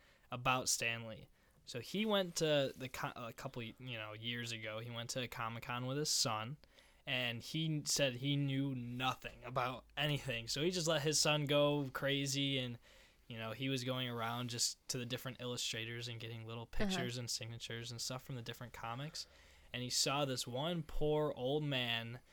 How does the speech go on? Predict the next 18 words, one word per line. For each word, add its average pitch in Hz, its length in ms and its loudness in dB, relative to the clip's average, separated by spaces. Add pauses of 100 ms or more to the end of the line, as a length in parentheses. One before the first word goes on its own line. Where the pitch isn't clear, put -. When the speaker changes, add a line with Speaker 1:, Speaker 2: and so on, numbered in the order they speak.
(260)
Speaker 1:
who 127 180 -4
just 123 180 -2
had 117 420 0
a 117 120 -6 (580)
mile-long 127 800 6
line 110 360 -2 (300)
giving 117 280 -6
signatures, 117 600 -6
and 123 100 -6
he 220 100 0
didn't 139 220 2
know 113 200 -2 (100)
who 135 140 -2
the 117 80 -4
heck 110 220 -6
this 117 140 -8
guy 113 160 -10
was. 113 360 -12